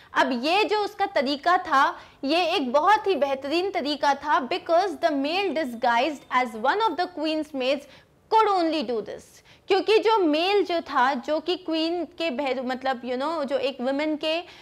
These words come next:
आ, म-, मतलब वुमेन के कपड़ों में जो तो वहाँ पे डिस्गाइज था, मतलब वो वहाँ पे रह रहा था, सिर्फ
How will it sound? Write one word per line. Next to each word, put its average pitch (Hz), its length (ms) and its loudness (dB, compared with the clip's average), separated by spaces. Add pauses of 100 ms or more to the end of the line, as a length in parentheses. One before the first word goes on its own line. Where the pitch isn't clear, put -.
(200)
आ, 240 480 2
म-, 226 800 -10
मतलब 240 600 -2
वुमेन 277 260 0
के 294 100 -4
कपड़ों 269 380 0
में 277 200 -2
जो 269 120 0
तो 262 120 -2
वहाँ 247 420 -4
पे 269 100 0
डिस्गाइज 247 500 -2
था, 240 500 0
मतलब 240 360 -4
वो 247 100 0
वहाँ 233 300 -6
पे 240 100 -2
रह 269 220 -2
रहा 262 260 0
था, 269 160 -4
सिर्फ 359 220 -6